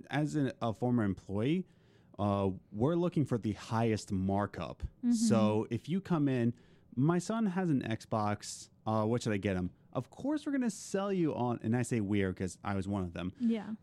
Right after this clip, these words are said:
Speaker 1: We're going to try to get you to buy as much as possible
Speaker 2: Yeah.
Speaker 1: because then
Speaker 2: Oh,
Speaker 1: the
Speaker 2: you should get him the Xbox One X.
Speaker 1: Yeah, exactly. So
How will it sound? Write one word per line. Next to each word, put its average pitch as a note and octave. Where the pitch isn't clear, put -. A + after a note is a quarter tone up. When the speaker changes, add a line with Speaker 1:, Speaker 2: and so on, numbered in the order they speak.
Speaker 1:
We're C#3
going D#3+
to A#2
try C3+
to B2
get A2+
you A#2+
to G#2
buy G#2
as F#2
much F#2+
as G2
possible C#3
Speaker 2:
Yeah. A#3
Speaker 1:
because A#2
then A2+
Speaker 2:
Oh, F4
Speaker 1:
the D#4+
Speaker 2:
you E4+
should D4+
get B3+
him A#3+
the B3
Xbox B3+
One D4+
X. -
Speaker 1:
Yeah, F#2+
exactly. G2
So B2